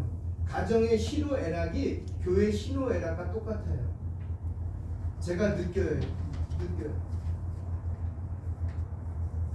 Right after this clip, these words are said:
가정에서 슬프면 교회도 슬퍼요. 가정에서 즐거우면 교회도 즐거워요. 그쵸?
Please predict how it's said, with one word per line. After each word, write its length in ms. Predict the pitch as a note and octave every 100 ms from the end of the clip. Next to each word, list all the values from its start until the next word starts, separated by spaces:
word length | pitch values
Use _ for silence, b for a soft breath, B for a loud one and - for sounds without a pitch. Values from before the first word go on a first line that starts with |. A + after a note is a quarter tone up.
| - - - - -
가정에서 680 | - - A#3+ B3 A#3+ A3 A3+
슬프면 760 | A3 D4+ B3+ A#3 C#4+ A3 - -
교회도 320 | F#3 G#3 G3+
슬퍼요. 720 | G3 A#3 - A3+ G3+ E3+ - - - - - - - - - - - - -
가정에서 540 | - A#3+ B3 B3 A3+
즐거우면 840 | G3+ G#3+ A3 A3+ A3 D4 - - - - -
교회도 400 | F#3+ G3+ A#3+ A#3+
즐거워요. 640 | F#3 F3+ E3+ D#3 - - - - - - - - - - - - - - - - - - - - - - - - -
그쵸? 380 | - - -